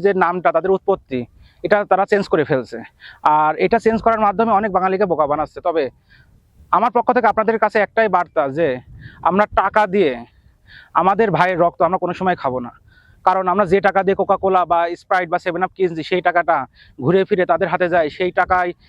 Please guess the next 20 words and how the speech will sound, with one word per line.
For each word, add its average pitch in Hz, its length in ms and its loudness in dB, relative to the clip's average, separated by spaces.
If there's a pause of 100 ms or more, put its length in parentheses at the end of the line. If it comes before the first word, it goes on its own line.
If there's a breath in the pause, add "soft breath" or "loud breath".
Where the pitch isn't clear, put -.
(180 soft breath)
বোমা 196 260 0
সৃষ্টি 220 380 -4
হয়ে 147 160 2 (320 soft breath)
সেই 208 240 0
টাকার 190 300 0
মা-, 185 260 0 (120)
বোমার, 214 280 2 (280)
বোমার 220 300 2
মাধ্যমে 214 360 0 (440 loud breath)
আপনার 175 340 0
আমাদের 185 360 0
ভাই 165 200 0 (140)
মুসলিম, 190 220 -2 (220)
মুসলিম 190 300 -6
ভাইদেরকে 180 480 0 (300)
মারা 135 240 2
হচ্ছে। 117 260 -10 (640 loud breath)
আর 151 160 2
আমরা 185 140 0
এটা, 214 100 0